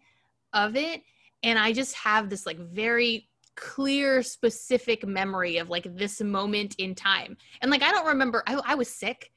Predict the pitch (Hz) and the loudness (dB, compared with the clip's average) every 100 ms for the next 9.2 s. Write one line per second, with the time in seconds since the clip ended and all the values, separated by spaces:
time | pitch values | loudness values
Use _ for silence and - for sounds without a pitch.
0 | _ 214 220 208 190 202 208 208 214 196 | _ -4 0 2 4 4 2 2 0 -2
1 | - 185 - 214 - 180 - 190 208 214 | -4 -4 -4 -4 -2 -8 0 2 2 0
2 | - 180 160 - 196 220 220 190 226 220 | -4 -4 -4 2 2 4 0 2 2 2
3 | 214 202 208 214 214 214 180 175 - - | -2 0 -2 -2 -6 -2 -4 -4 -14 -20
4 | - - 240 285 262 226 214 247 240 240 | -12 4 6 6 6 4 2 0 2 2
5 | 233 226 285 262 214 220 214 220 233 285 | 2 0 0 0 0 -2 -2 -2 2 4
6 | 294 277 285 277 277 330 330 320 311 302 | 6 4 4 4 4 2 2 -2 -2 0
7 | 285 285 294 294 320 359 330 311 320 320 | 0 0 0 0 0 -4 -4 0 2 2
8 | - - 294 359 415 415 359 320 277 359 | -4 0 4 6 6 4 4 4 6 6
9 | 294 226 | 6 4